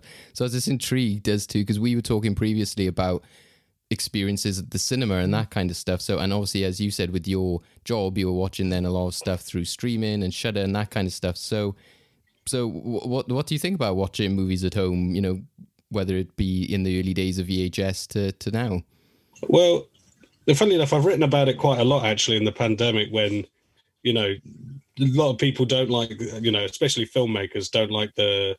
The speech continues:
Speaker 2: multi-platform distribution. I tend to think it's kind of the future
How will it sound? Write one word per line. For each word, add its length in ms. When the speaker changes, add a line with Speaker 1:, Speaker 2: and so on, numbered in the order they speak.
Speaker 2:
multi-platform 840
distribution. 640
I 380
tend 260
to 100
think 240
it's 140
kind 400
of 180
the 100
future 600